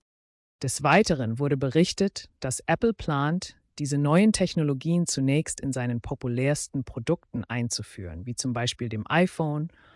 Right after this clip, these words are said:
und den neuen Versionen des MacBook. Die Benutzeroberflächen sollen intelligenter werden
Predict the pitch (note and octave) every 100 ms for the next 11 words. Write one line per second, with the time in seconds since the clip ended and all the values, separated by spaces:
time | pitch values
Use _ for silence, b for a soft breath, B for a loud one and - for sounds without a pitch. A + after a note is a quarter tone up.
0 | b _ D#3+ C#3+ C3 B2+ C3 C3+ B2 A#2
1 | A#2+ A#2+ A2+ A2 C3 B2+ - - - -
2 | _ _ _ _ _ _ _ _ - D3+
3 | C#3+ D#3+ A#3 - E3+ C#3+ B2+ - B2 D#3+
4 | C3+ C#3+ D3 C#3+ E3+ F3+ D3 C3+ D#3+ F#3+
5 | D3 A2+ G2+ G2+ C3